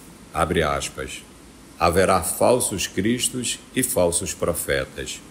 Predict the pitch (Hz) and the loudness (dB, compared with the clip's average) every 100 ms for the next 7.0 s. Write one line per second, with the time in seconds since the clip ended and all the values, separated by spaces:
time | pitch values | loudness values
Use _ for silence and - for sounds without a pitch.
0 | - - 80 - 78 67 65 - 67 - | -16 -4 -2 0 0 0 -2 -4 -8 -10
1 | - - - - - - - - - - | -14 -20 -20 -20 -20 -20 -20 -20 -20 -20
2 | - - - - - - - - - - | -20 -20 -20 -20 -20 -20 -20 -20 -20 -20
3 | - - - 101 92 73 73 - - - | -20 -18 2 6 6 4 -2 -8 -18 -20
4 | - - - - 95 101 110 98 160 151 | -20 -20 -20 0 4 4 0 -4 -2 -2
5 | 110 95 - - 120 120 - 82 - - | 0 0 0 2 2 2 -2 -4 -4 -6
6 | - - 95 117 90 80 71 62 71 - | -2 -2 -2 -4 -2 -4 -4 -8 -14 -14